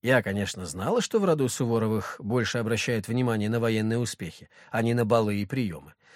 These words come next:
Но всё же не настолько», покачала головой Ольга. «Любая форма одежды, да что там, любая деталь гардероба может значить очень многое.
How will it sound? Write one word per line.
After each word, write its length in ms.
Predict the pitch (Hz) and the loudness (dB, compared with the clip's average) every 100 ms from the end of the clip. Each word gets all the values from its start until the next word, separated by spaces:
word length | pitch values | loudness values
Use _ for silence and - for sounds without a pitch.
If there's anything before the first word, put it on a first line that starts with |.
| - _ | -20 _
Но 160 | - 170 | -6 -4
всё 200 | - 190 | 0 2
же 120 | 139 | 6
не 100 | 131 | 6
настолько», 600 | 123 - - - - - _ _ _ | 4 2 -4 -6 -8 -16 _ _ _
покачала 480 | - 127 113 117 98 | -4 0 0 0 -2
головой 360 | 101 104 101 - | -2 -2 -2 -4
Ольга. 320 | - 73 - - _ _ _ _ _ _ _ _ | -10 -14 -18 -20 _ _ _ _ _ _ _ _
«Любая 380 | 110 131 139 143 | 0 4 6 6
форма 360 | - 139 135 | 4 4 4
одежды, 420 | 127 110 135 147 190 | 2 2 0 -2 -2
да 140 | 156 | -4
что 180 | - 139 | -2 0
там, 200 | 104 98 | 0 0
любая 420 | 120 127 160 165 | -2 2 4 4
деталь 400 | 143 131 165 170 | 2 0 2 2
гардероба 580 | 147 139 123 110 170 220 | 2 2 2 2 4 4
может 360 | 220 170 123 | 4 2 2
значить 420 | 107 113 104 - - | 0 -2 -2 -6 -6
очень 500 | 104 - - - 147 | -6 -4 -6 -4 -4
многое. 480 | 208 151 73 - | -2 -2 -4 -12